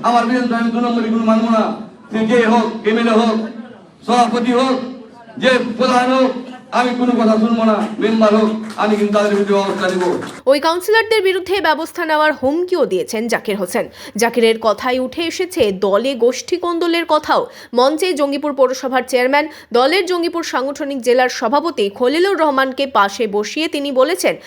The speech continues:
Speaker 2: যারা দলের বিরোধিতা করছে, যারা কলকাতায় গিয়ে পড়ে থাকছে, দেখব কত বড় নেতা হয়েছে। বিধানসভায় কেউ গ্রুপবাজি করলে দল থেকে বাদ দিয়ে দেওয়া হবে বলেও হুঁশিয়ারি দেন জাকির হোসেন।
Speaker 1: আমি গ্রুপবাজিতে পছন্দ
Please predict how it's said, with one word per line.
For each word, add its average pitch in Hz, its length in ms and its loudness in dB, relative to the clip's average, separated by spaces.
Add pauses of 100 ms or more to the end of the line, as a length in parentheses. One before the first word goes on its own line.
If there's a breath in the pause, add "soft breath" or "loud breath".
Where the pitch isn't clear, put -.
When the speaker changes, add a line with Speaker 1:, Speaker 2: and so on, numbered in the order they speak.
(180 loud breath)
Speaker 2:
যারা 233 320 2
দলের 226 360 2
বিরোধিতা 277 540 0
করছে, 240 440 -4
যারা 226 280 2
কলকাতায় 320 640 0
গিয়ে 330 180 2
পড়ে 349 240 -2
থাকছে, 359 500 -2 (220 loud breath)
দেখব 285 520 2
কত 262 280 0
বড় 381 340 0
নেতা 339 280 0
হয়েছে। 240 440 0 (100)
বিধানসভায় 233 640 -2
কেউ 262 240 4
গ্রুপবাজি 269 640 0
করলে 330 360 0
দল 208 280 0
থেকে 381 240 -4
বাদ 339 280 0
দিয়ে 339 160 -4
দেওয়া 311 220 2
হবে 269 240 0
বলেও 262 360 0
হুঁশিয়ারি 370 440 2
দেন 208 200 -2 (260 loud breath)
জাকির 233 320 0
হোসেন। 202 340 -2 (100)
Speaker 1:
আমি 180 380 0
গ্রুপবাজিতে 175 600 0 (160)
পছন্দ 156 480 -2